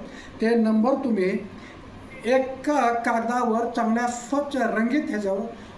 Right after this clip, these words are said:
ते करा. वर एक पोलिसाचा फोटो टाका,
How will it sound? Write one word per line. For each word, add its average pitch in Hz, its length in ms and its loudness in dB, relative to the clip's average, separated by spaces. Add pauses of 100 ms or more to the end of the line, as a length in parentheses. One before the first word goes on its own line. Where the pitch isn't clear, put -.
(100)
ते 202 140 4
करा. 202 420 0 (680)
वर 226 280 2
एक 247 300 0
पोलिसाचा 226 460 0 (140)
फोटो 202 200 0
टाका, 269 640 0